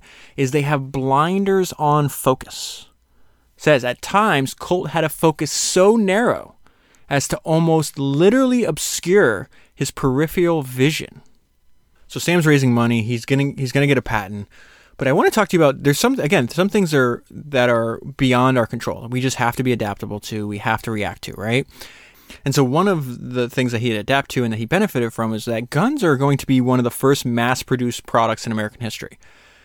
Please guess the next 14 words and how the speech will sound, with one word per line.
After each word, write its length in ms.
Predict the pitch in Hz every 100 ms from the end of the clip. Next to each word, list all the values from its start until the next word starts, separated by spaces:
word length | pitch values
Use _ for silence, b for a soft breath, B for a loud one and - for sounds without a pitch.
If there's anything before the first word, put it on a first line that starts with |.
| b b _ _
Why? 480 | - 131 131 95 - _ _ _
And 240 | - 123 120
this 160 | 175
part 440 | - - 135 120 -
tells 240 | 127 113
us 180 | 110 -
why, 300 | 160 180 165
and 100 | 120
I 40 |
found 220 | 110 127 117
it 80 |
very, 380 | 113 123 131 131
very 200 | 120 107
fascinating. 540 | - 104 - - -